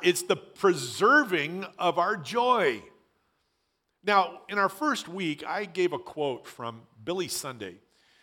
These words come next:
Billy Sunday gave up his Major League Baseball career to preach, became an evangelist.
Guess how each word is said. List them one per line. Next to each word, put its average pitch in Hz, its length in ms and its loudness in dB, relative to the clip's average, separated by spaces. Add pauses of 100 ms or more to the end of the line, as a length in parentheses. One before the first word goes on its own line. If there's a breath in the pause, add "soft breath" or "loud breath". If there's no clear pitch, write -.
(140 soft breath)
Billy 240 200 -2
Sunday 196 280 0
gave 170 280 2
up 175 180 0
his 143 240 -4
Major 160 400 -4
League 156 200 -4
Baseball 139 380 -6
career 120 500 -6 (300)
to - 100 -20
preach, - 420 -10 (440)
became 143 160 -14
an 143 60 -8
evangelist. 123 580 -12